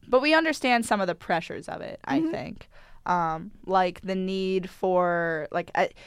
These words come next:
Speaker 1: you are judged wh-, as who you are as a person is solely defined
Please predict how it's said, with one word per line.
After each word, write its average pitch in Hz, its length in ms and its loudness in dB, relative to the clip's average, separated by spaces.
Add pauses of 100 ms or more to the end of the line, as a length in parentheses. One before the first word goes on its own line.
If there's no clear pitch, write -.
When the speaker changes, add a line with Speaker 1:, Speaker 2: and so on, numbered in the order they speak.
(120)
Speaker 1:
you 240 160 4
are 226 100 10
judged 220 680 8 (220)
wh-, - 160 -10
as 196 200 6
who 277 100 2
you 269 200 6
are 202 140 12
as 180 180 6
a 170 60 -4
person 170 680 -6 (220)
is 180 120 0
solely 196 340 8
defined 165 600 -2